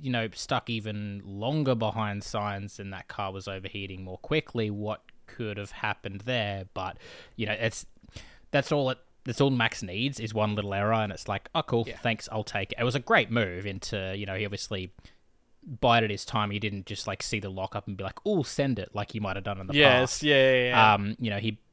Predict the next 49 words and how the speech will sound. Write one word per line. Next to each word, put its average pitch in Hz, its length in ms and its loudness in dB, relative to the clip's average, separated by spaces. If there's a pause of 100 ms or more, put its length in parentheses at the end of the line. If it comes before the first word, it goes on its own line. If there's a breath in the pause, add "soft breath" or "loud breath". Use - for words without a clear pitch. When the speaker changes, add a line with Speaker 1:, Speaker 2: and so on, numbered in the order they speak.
(180)
Speaker 1:
bides 123 260 4
his 113 140 -4
time 104 440 -2
and, 101 240 -4
you 98 80 -4
know, 95 140 -6
gets - 280 -6
the 107 60 -6
good 101 220 -6
run 98 160 -4
out 95 140 -4
of 98 80 -8
T 95 200 -8
two, 95 360 -8
and 95 120 -8
then 95 200 -8
by 95 180 -6
the 98 60 -8
time 98 220 -4
he 95 60 -8
gets - 200 -12
to - 60 -10
the 107 60 -8
next 95 200 -12
ch-, - 260 -16
chicane, 98 460 -8
he - 80 -14
makes 110 260 -12
it - 80 -14
through. 95 340 -8
And 98 120 -8
Speaker 2:
He's - 180 -8
just - 240 -8
far 131 140 4
Speaker 1:
yeah. 131 60 6
Speaker 2:
enough 123 220 -4
ahead, 120 320 -2
late 120 160 -4
on 120 100 -2
Speaker 1:
Yeah. 101 60 -6
Speaker 2:
the 113 40 -8
brakes, 120 420 -8
and 113 80 -14
he 113 80 -12
can 113 140 -14
throw 113 240 -8
it 107 100 -14
down 117 180 -6
Speaker 1:
Yeah, 107 120 -4